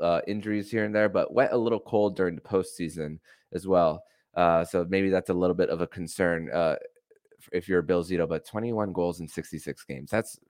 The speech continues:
he-, hella impressive as well. Ethan, Ethan Bear, uh, right, right shot defenseman, which the Florida Panthers will need help on the right side with Montour and Ekblad expected to miss parts of the season. So the Panthers would need help on the right side. So that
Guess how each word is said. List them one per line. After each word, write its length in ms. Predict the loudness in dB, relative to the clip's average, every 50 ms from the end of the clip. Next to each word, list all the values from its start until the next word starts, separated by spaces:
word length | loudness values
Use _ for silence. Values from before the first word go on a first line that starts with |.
| _ -10 -6
he-, 80 | -6 -6 -6 -6 -10
hella 320 | -2 2 4 4 4 2
impressive 580 | 0 -4 -4 -4 -4 -4 -4 -6 -10 -10 -10 _ _ _ _ _ _ _ -12
as 100 | -6 0
well. 280 | 2 4 4 4 2 -2 _ _ _ _ -2
Ethan, 300 | -2 0 2 2 0 0 0
Ethan 300 | 0 2 2 2 4 6
Bear, 320 | 8 8 8 8 8 8
uh, 240 | 8 6 6 6 6
right, 220 | 4 4 2 2 0 0
right 160 | 0 0 0 2
shot 220 | 0 0 0 -2
defenseman, 440 | -2 0 2 2 2 0 -4 -2 0
which 220 | 0 -2 -2 -2
the 80 | -8 -4
Florida 260 | 0 4 4 4 4
Panthers 360 | 4 0 0 0 0 -2 0
will 100 | 0 0
need 200 | 0 0 -2 -2
help 280 | 0 2 2 2 2 2
on 100 | 0 0
the 80 | 2
right 220 | 2 2 2 2 0
side 300 | 0 0 2 2 2 0
with 120 | -2 -4
Montour 640 | -2 -2 -2 -4 -4 -6 -4 -2 -2 -2 -2 -4 _ _ _ _ _ _ -10
and 100 | -6 -2
Ekblad 380 | -2 -2 -2 _ 2 2 2 2
expected 480 | 0 -2 0 0 0 0 0 -8 -8
to 80 | -6 -4
miss 180 | -4 -4 -4
parts 380 | -6 _ 0 0 0 0 -2 -8
of 100 | -8 -8
the 80 | -8 -10
season. 460 | -6 -6 -6 -4 -4 -6 -8 -8 -6
So 420 | -2 0 0 2 2 2 0 0 -2 -4 -12 -14
the 80 | -12 -6
Panthers 380 | -2 0 0 0 0 -4 -4
would 120 | -4 -4 -4
need 160 | -4 -4 -2
help 200 | 0 0 0 0
on 160 | 0 -2 -2
the 60 | -2
right 240 | 0 0 0 0 0
side. 320 | -2 0 2 2 2 0 -2
So 140 | -4 -2
that 220 | 0 2 2 2